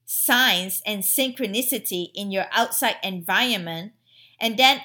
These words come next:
acting on those signs and synchron-, and synchronicities, okay? A way of doing this is you can literally sit in meditation and you can say to your guides,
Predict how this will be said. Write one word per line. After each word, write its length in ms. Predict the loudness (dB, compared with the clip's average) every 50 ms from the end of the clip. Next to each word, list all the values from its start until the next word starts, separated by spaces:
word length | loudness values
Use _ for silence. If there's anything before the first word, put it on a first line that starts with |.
| 2 6
acting 500 | 8 8 8 6 4 2 0 0 0 0 -2
on 240 | -2 -2 -2 -2
those 320 | 0 0 2 2 2 2 0
signs 540 | 0 2 2 4 4 4 4 2 -2 -4 -4
and 380 | -4 -2 -2 -2 -4 -6 -8 -12 -16 _ _ _ _ _ _ _ _ _ _ _ _
synchron-, 640 | -2 2 2 2 2 0 -2 -2 -4 -4 -6 -8 -8 0 2
and 180 | 2 2 4
synchronicities, 920 | 2 2 2 2 2 0 -2 0 0 0 0 0 -2 -2 -4 -4 -2 -2 -2
okay? 540 | -2 0 2 4 4 6 4 2 0 -8 _ _ _ _ _ _ _ _ _ _ _ _ _ _ _ _ 2
A 140 | 4 4 6
way 520 | 8 8 8 8 8 8 4 2 0 -2 -6 _ _
of 240 | 2 2 2 2 0
doing 360 | -2 0 0 0 0 0 0
this 320 | 2 2 2 4 2 0 -2 0
is 280 | -2 0 0 -2 -4
you 120 | -6 -8 -6
can 240 | -4 -4 -4 -2 -2
literally 440 | -2 0 0 0 2 2 2 0
sit 300 | 0 0 2 2 2 0 0
in 180 | -2 -6 -4 -2
meditation 800 | 0 -2 -2 -2 -6 -6 -4 -2 -2 -2 0 -2 -2 -2 -4 -4
and 220 | -6 -6 -6 -6
you 80 | -8 -8
can 140 | -6 -6 -6
say 300 | -4 -2 -2 -2 -2 -2
to 140 | -2 -4
your 180 | -2 -2 -2 -2
guides, 680 | 0 0 2 4 4 4 4 2 -2 -4 -6 -6 -8